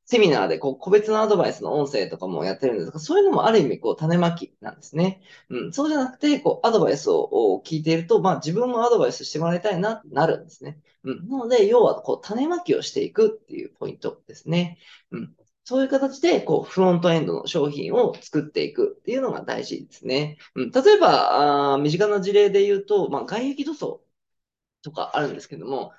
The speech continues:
あれは何やるかというと、フロントで、まあ、外壁塗装したら、まあ、無料点検っていうのをつけるんですね。で、一ヶ月ごとにサービスで無料点検しますと。そうすると、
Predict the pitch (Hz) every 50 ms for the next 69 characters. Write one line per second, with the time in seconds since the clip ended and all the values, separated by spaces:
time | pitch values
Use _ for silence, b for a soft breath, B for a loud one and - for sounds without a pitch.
0 | B B B - 262 311 330 285 254 285 339 330 262 151 - 85 139 139 135 135
1 | 127 110 82 104 92 85 82 - 196 180 139 - - 185 208 214 208 214 208 208
2 | 240 214 165 - - - _ - 202 151 113 - 202 240 254 294 262 262 262 -
3 | - - 247 254 247 226 143 123 - - 135 120 123 120 107 - - - 160 180
4 | 247 277 339 - 359 349 262 - 110 76 - _ - - - 82 - - - 135
5 | 120 104 - - - - 147 160 160 160 202 214 - - - - - 208 202 208
6 | 196 202 208 208 202 202 180 175 190 190 165 113 - - 185 185 156 143 - -
7 | 175 160 131 135 147 180 196 196 190 208 202 180 147 147 - - - 98 104 131
8 | - - - _ _ - 226 226 - 247 247 247 285 262 180 131 B